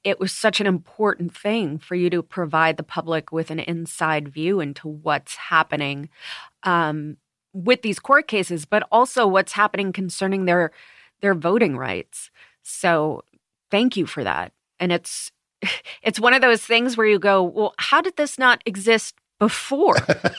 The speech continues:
Speaker 1: Right? How did we get to, to this point without this? And I check it at least a couple of times a week and, and spend some time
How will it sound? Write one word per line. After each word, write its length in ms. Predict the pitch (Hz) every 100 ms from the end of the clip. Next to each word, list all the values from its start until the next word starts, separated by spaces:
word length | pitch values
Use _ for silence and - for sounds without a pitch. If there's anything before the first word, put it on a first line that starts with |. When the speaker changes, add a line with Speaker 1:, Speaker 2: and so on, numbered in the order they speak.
| -
Speaker 1:
Right? 340 | 208 247 349 -
How 180 | - 254
did 140 | 349
we 100 | 294
get 160 | 285 285
to, 220 | 262 214 _ -
to 120 | 262
this 240 | 240 320
point 300 | - 269 226
without 460 | 190 196 202 311 -
this? 360 | 156 - - - - - - - -
And 500 | - 202 196 190 190 -
I 100 | 214
check 200 | - 269
it 60 | 240
at 160 | 156
least 240 | 180 262 202
a 40 |
couple 260 | - 190 175
of 80 |
times 320 | - 185 170 160
a 60 |
week 380 | 165 254 196 -
and, 240 | 151 147
and 220 | - 160 156
spend 320 | - 180 180
some 200 | 170 170
time 480 | - 185 170 170